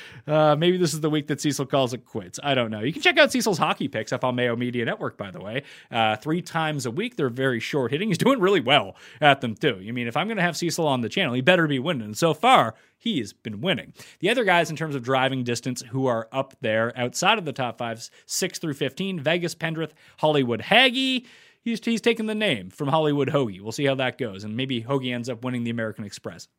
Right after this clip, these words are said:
I don't know. Luke List, Seth Reeves, Kevin Tway, Wyndham Clark having a good week at the American Express as well. Gary Woodland still up there. Tyler McCumber. And then you got Dustin Johnson, Jon Rahm, Brooks Koepka, Patrick Rodgers, and Lucas Herbert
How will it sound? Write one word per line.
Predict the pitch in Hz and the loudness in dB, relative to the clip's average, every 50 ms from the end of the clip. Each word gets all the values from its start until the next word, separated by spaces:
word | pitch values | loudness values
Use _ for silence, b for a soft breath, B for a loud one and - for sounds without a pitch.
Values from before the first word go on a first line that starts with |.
| _ - | _ -4
I | 285 | -2
don't | 311 302 302 | 0 0 0
know. | 302 311 302 - - B B B B B B - | 2 0 0 0 -2 B B B B B B -2
Luke | 180 262 277 - | 0 0 0 2
List, | 180 185 190 185 - - - | 2 2 2 2 0 -2 -2
Seth | - 226 240 240 - 170 | 0 0 0 -2 -2 -4
Reeves, | 156 156 160 160 160 147 - | -2 0 2 2 0 0 -2
Kevin | - 175 190 185 196 190 | -2 0 0 0 -2 -6
Tway, | 165 - - _ 123 120 135 185 254 339 277 B B B B B B B _ - | -8 -10 -12 _ -4 -2 -2 0 -2 -2 -6 B B B B B B B _ -2
Wyndham | 135 139 139 127 123 117 110 | 0 2 2 2 0 -2 -4
Clark | - - - 123 180 233 - | -6 -2 0 0 0 0 -2
having | - 151 139 131 127 123 | -2 -2 -2 -2 -2 -4
a | |
good | 110 120 110 104 | -4 -4 -4 -4
week | 113 101 | -6 -8
at | 113 104 | -8 -10
the | 113 | -10
American | 104 104 104 101 95 - 113 | -8 -8 -8 -8 -10 -10 -10
Express | 107 - - - - 101 110 - - | -10 -10 -12 -12 -10 -10 -10 -10 -8
as | 147 113 98 | -10 -10 -10
well. | 104 101 135 180 175 | -10 -6 -6 -6 -4
Gary | 117 120 139 151 151 139 120 | -4 -2 -2 -2 0 -2 -4
Woodland | 104 107 113 135 139 151 175 202 226 214 | -4 -2 -2 -2 -2 -2 -4 -4 -4 -4
still | - - - 208 202 - | -4 -4 -4 -4 -4 -4
up | 185 202 202 _ | -6 -8 -8 _
there. | 226 226 226 220 | -6 -4 -4 -4
Tyler | - - 160 156 151 143 | -4 -4 -2 0 0 -2
McCumber. | 135 127 - - - 220 240 254 247 277 269 247 B B B B B B | -2 -4 -6 -4 -4 -4 -2 2 4 6 6 4 B B B B B B
And | - 170 180 | -8 -4 -2
then | 208 208 | -2 -2
you | 202 196 190 | 0 0 2
got | 202 196 196 180 165 | 4 4 2 2 0
Dustin | - 175 165 - 185 170 | 0 -2 0 0 -2 -2
Johnson, | 139 147 151 160 160 151 185 175 151 | 0 0 0 0 0 -2 -2 -4 0
Jon | 120 135 139 151 151 139 | 0 2 2 2 0 0
Rahm, | 139 143 147 151 143 123 | 0 0 0 0 -2 -4
Brooks | 123 131 135 - - - | -4 -4 -4 -4 -6 -4
Koepka, | - 135 131 135 - - 147 139 139 135 B B B B B B B B | 0 0 0 0 0 2 2 2 2 2 B B B B B B B B
Patrick | - 147 143 143 135 147 127 - | 0 2 2 2 2 -2 -4 -2
Rodgers, | 127 127 131 135 135 131 123 | 0 0 0 0 -2 -4 -4
and | 123 113 | -2 0
Lucas | 135 185 - 277 202 | 0 0 0 0 0
Herbert | 262 214 185 180 214 214 202 185 165 139 113 107 101 90 - 101 98 95 92 - | 0 0 2 4 4 6 6 4 4 0 -2 -4 -6 -6 -8 -12 -12 -12 -12 -14